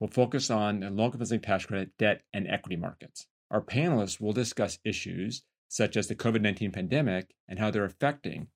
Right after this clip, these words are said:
low-income housing tax credit lending and investing. July tenth will also feature a bonus panel on the future of affordable housing in California. Now, I mentioned in recent podcast episodes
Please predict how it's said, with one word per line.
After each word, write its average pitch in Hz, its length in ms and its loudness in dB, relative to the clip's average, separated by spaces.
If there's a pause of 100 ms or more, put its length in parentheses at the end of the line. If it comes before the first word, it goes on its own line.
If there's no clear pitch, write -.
(300)
low-income 110 440 2
housing 107 220 0
tax 98 240 0
credit 95 160 -6
lending 107 500 0 (280)
and 82 140 -6
investing. 98 440 -2 (420)
July 110 140 6
tenth 110 240 0
will 101 120 0
also 156 260 4
feature 104 340 0
a 107 60 4
bonus 127 360 4
panel 90 440 -6 (300)
on 98 100 -2
the 95 200 -4
future 120 520 2
of 95 160 -6
affordable 98 280 0
housing 90 300 0
in 85 60 -4
California. 92 600 -4 (400)
Now, 110 120 2
I 110 60 4
mentioned 135 400 4
in 107 140 2
recent 139 280 0
podcast - 600 -6 (140)
episodes 98 580 -4